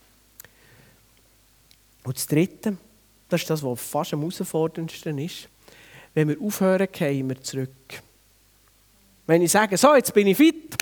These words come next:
jetzt kann ich das abhaken, Fitness auf die Seite, Abo abbestellen,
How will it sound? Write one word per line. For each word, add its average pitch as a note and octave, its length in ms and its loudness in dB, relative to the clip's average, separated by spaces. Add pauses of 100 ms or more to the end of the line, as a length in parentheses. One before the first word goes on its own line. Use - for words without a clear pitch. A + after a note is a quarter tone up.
(260)
jetzt - 140 -12
kann F#3 180 6
ich F#3+ 60 6
das A3+ 140 6
abhaken, A3+ 680 4
Fitness G3+ 680 2
auf D#3 280 0
die E3 100 -4
Seite, G3+ 500 4
Abo E3+ 360 4
abbestellen, D#3+ 840 2